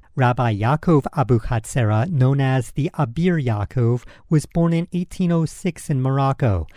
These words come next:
At a young age, he was already considered a Torah genius and was sought after to answer difficult halachic questions. He was known for his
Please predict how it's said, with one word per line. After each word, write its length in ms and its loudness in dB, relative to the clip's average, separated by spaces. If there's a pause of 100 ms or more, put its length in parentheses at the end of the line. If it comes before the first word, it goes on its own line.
(260)
At 140 0
a 80 4
young 260 0
age, 300 0
he 80 -6
was 200 0
already 380 2
considered 680 -2
a 80 -2
Torah 360 2
genius 600 -2 (300)
and 200 -2
was 200 -2
sought 280 0
after 460 -2
to 320 -4
answer 340 0
difficult 600 -4
halachic 720 -4
questions. 720 -4 (320)
He 120 -4
was 220 -2
known 280 0
for 260 -2
his 280 -2